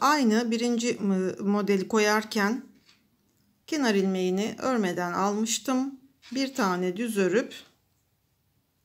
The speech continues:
bir, iki. İkinci ilmeğimi arkadaşlar şöyle öne getirdim.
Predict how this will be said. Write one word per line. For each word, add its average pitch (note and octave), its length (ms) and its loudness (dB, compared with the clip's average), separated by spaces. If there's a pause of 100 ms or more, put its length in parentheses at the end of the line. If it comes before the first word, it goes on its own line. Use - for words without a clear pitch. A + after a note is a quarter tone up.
(960)
bir, A3 220 -2
iki. F3+ 480 -10 (520)
İkinci B3+ 760 -4 (2750)
ilmeğimi F#3 440 0
arkadaşlar E3+ 880 -6
şöyle F#3 300 -4
öne G3 280 -2
getirdim. A3 840 -2